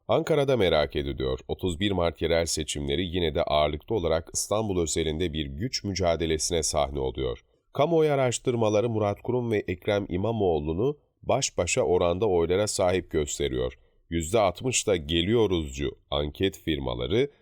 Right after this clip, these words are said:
bu kez yoğurdu üfleyerek yiyor. Anketlerinde arayı da çok açmayarak yine Ekrem İmamoğlu'nu önde gösteriyorlar.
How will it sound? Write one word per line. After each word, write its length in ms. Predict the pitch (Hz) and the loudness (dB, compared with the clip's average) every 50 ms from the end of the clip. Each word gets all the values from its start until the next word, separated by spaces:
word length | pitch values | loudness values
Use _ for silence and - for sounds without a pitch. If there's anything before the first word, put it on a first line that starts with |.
| _ _ _ - | _ _ _ -8
bu 80 | 190 | -6
kez 340 | - - 160 156 151 123 - | -2 0 0 0 0 -2 0
yoğurdu 420 | 120 117 113 117 110 110 - - - - | 2 2 4 4 2 0 -2 -6 -4 -4
üfleyerek 680 | 104 - - - 113 113 113 113 104 98 85 - - - | -6 -6 -6 -6 0 2 4 4 4 4 2 0 -4 -6
yiyor. 340 | 73 65 60 62 - - _ _ _ _ _ _ - | -4 -4 -4 -4 -6 -12 _ _ _ _ _ _ -2
Anketlerinde 840 | - 80 82 85 - 92 85 - - - 82 78 82 85 92 117 - | 0 0 0 0 -2 -4 -4 -2 0 0 2 2 2 0 0 0 0
arayı 340 | - 80 82 87 87 90 80 | 2 2 2 4 2 2 2
da 140 | 85 80 | 0 -2
çok 240 | - - 92 85 - - | 0 -4 -4 -4 -4 -2
açmayarak 720 | - 101 - - - - 90 80 76 85 117 123 - - | -2 0 0 0 -2 0 0 0 2 2 0 -2 -2 -4
yine 180 | 98 92 95 92 | -2 0 0 0
Ekrem 360 | 85 - - 95 90 90 90 - | -2 0 0 0 0 0 -2 -4
İmamoğlu'nu 720 | - 78 80 87 101 113 107 92 85 78 76 82 95 151 - | -6 -4 -2 -2 -2 0 2 2 2 2 0 -2 -4 -2 0
önde 320 | 160 147 135 139 135 135 | 0 0 0 2 0 0
gösteriyorlar. 1000 | 113 87 90 87 80 - - - 82 76 71 71 67 65 64 64 65 58 55 - | 0 2 2 0 0 0 -2 0 0 0 2 0 0 -2 -2 -4 -6 -6 -8 -10